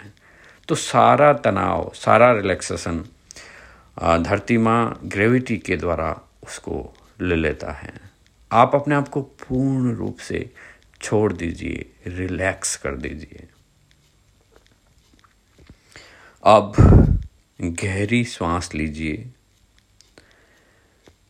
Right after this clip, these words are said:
धीरे धीरे गहरी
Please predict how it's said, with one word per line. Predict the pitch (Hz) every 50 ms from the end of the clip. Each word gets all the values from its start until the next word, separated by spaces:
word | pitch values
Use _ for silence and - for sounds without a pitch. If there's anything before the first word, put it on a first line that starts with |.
| _ _
धीरे | - - 87 - - - 117 113 113 113 113 113 110 110 110 110 101 110 104 101
धीरे | 101 - - 101 98 98 95 92 90 90 82 85 - 104 - _ _ _ _ _ _ _
गहरी | - 87 85 82 98 92 95 98 98 90 90 92 87 90 90 90 98 92